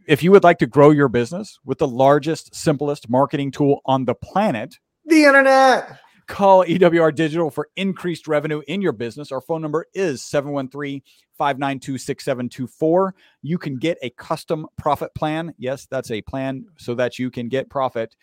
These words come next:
Speaker 1: Uh, you can find that at best S E O podcast dot com. And we really appreciate you doing that for us.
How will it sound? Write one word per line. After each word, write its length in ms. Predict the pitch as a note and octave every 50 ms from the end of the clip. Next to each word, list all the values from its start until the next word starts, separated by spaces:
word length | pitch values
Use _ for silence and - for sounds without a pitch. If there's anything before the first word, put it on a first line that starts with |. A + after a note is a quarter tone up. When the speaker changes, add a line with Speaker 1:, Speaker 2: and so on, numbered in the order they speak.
| _ _ _ _ _ -
Speaker 1:
Uh, 380 | A#2+ A#2+ A#2+ A#2 A2+ A2+ A2 -
you 280 | - B2 A#2+ B2 A#2+
can 280 | - C3 A#2+ A#2+ A#2+ A2+
find 380 | _ - C3+ C#3+ D3+ D#3 D3+
that 400 | B2+ - C3+ B2 A#2 A#2 A2+ - _ -
at 320 | B2 A#2 A2+ A2+ G2+ G#2+
best 260 | - C3+ C3 B2+ - -
S 200 | B2+ A#2 - -
E 60 | A#2+
O 80 | A2+ G2+
podcast 520 | - - B2 A#2+ - - A#2+ A2 G2 -
dot 220 | - A2+ G2+ F#2+ _
com. 440 | - - D3+ D3+ D#3+ E3 E3 E3 D#3 _ _ _ _ _ _ _ _ -
And 540 | A#2 A#2+ B2 A#2+ A#2 A#2 A2+ A2+ A2 G#2+ A2 -
we 420 | G#2 F#2+ F#2+ G2+ A2 A2 A2 A2+ A2+
really 320 | G#2 G#2+ A#2 A#2+ B2 B2
appreciate 460 | B2 - - C3+ B2 - - C3+ C3+ -
you 140 | C#3 C3+ C3
doing 280 | B2+ C3 C#3 C#3+ C#3
that 200 | C#3+ C#3 - -
for 220 | - - A2 G#2+ G#2
us. 160 | G#2+ -